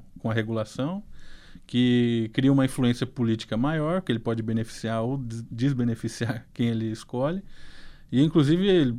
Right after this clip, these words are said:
é bem crítico em relação a isso, chama, ele chama isso de caminho da servidão. O que que o senhor acha dessa... é uma crítica muito forte, né? Mas o que que o senhor acha dessa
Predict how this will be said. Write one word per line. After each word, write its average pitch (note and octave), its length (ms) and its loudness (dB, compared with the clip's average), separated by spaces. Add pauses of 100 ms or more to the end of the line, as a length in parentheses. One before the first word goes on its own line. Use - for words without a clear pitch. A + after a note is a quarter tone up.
é A2+ 60 4
bem C#3+ 160 2
crítico C#3+ 300 2
em B2+ 40 2
relação B2 260 2
a C3 40 4
isso, C#3 100 0
chama, F#3 480 2
ele C3 100 -2
chama C#3+ 280 2
isso C#3+ 80 -2
de - 80 -14
caminho D3 260 4
da E3+ 80 2
servidão. D3 480 0
O A2 60 -6
que - 100 -12
que - 100 -12
o - 40 -12
senhor D#3+ 200 2
acha C#3 300 4
dessa... C3+ 540 -2
é A2+ 100 -2
uma C#3+ 200 2
crítica C#3+ 280 0
muito C3 160 2
forte, E3 420 -2
né? D#3+ 220 -4
Mas C3 300 0
o - 40 -12
que D3+ 80 -6
que - 60 -10
o - 20 -8
senhor C3+ 140 -2
acha A2+ 180 -4
dessa A2 320 -10